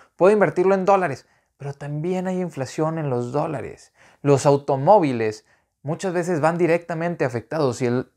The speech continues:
si el dólar subió nueve por ciento este último año, ocho punto cinco por ciento este último año, entonces es probable que el año que entra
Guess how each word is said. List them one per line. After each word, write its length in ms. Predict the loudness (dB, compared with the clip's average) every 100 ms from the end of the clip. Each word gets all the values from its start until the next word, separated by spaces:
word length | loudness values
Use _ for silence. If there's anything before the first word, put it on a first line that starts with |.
| _
si 180 | -4 -2
el 120 | 2
dólar 280 | 2 0 -4
subió 460 | -2 0 0 -2 _ _
nueve 260 | -4 0 0
por 160 | -2 -4
ciento 240 | -6 -6
este 160 | -8 -8
último 360 | -8 -10 -12
año, 100 | -12
ocho 340 | -14 -12 -12 _ _ _
punto 280 | -10 -8
cinco 300 | -8 -8 -8
por 120 | -12 -8
ciento 220 | -8 -10
este 160 | _
último 360 | -6 -4 -4 -4
año, 220 | -6 -14 -18 _ _ _ _
entonces 280 | 0 0
es 60 | _ _ 2
probable 420 | 6 6 6 0
que 80 | -4
el 80 |
año 220 | -4 -6 -4
que 100 | -6
entra 400 | -6 -6 -8